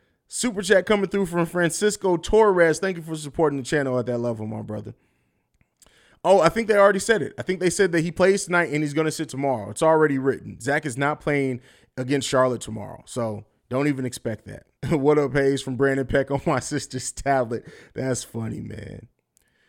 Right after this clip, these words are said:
Maurice, still no, no, why would you expect to see Simonovic? Do you want the Bulls to win? Do you want the Bulls to win?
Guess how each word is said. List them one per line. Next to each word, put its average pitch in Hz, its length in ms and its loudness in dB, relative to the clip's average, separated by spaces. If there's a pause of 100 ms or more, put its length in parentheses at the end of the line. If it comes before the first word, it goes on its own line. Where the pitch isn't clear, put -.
(140)
Maurice, 147 420 4
still 156 240 4
no, 165 160 2
no, 170 240 0
why 139 180 4
would 190 200 0
you 196 100 -6
expect 185 280 -4
to 180 80 -10
see 190 100 -8
Simonovic? 170 540 -2
Do 147 80 -2
you 170 100 0
want 170 220 2
the 208 60 0
Bulls 196 340 4
to - 80 -2
win? 208 360 -2 (200)
Do 160 80 -8
you 165 120 -2
want 202 200 2
the 208 60 -2
Bulls 196 300 6
to 185 80 -4
win? 165 380 -2